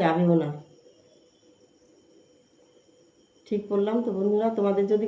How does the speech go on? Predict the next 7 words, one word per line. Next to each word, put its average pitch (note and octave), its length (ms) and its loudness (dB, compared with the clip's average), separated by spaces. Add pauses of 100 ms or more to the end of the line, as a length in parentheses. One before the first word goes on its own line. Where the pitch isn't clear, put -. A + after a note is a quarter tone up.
কথাগুলো G#3 340 -2 (140)
ভালো F#3+ 160 0 (100)
লাগে, G#3 240 2 (1200)
তোমরা G#3 300 0 (1900)
আমাকে G3+ 360 -2
একটা G#3 220 -2 (200)
লাইক F#3+ 220 4